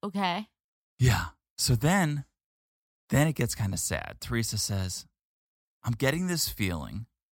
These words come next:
Speaker 2: that someone missed the passing of Michael." And what it turns out is Stacy went on a trip to Serbia.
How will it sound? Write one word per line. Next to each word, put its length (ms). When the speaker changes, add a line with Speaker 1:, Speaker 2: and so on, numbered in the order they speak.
Speaker 2:
that 160
someone 600
missed 420
the 100
passing 640
of 160
Michael." 540
And 140
what 140
it 120
turns 300
out 240
is 180
Stacy 600
went 160
on 140
a 40
trip 280
to 120
Serbia. 680